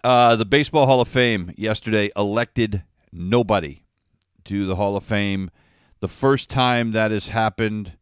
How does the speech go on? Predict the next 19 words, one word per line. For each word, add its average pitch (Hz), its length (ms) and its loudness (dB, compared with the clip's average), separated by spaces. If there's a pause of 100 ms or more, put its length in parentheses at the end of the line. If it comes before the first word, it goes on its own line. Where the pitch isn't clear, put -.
(760)
uh, 92 160 -4
since 104 260 -6
two 131 160 -2
thousand 117 400 0
and 98 160 -6
thirteen. 131 880 -4 (560)
It 127 240 -4
was 135 320 2
expected. 180 880 -2 (540)
It 120 180 -2
really, 131 260 0 (120)
that 117 200 -4
Curt 165 240 2
Schilling 151 440 0
was 117 200 -4
going 131 460 -2
to 151 160 -6
get 117 240 -2
in. 107 260 -2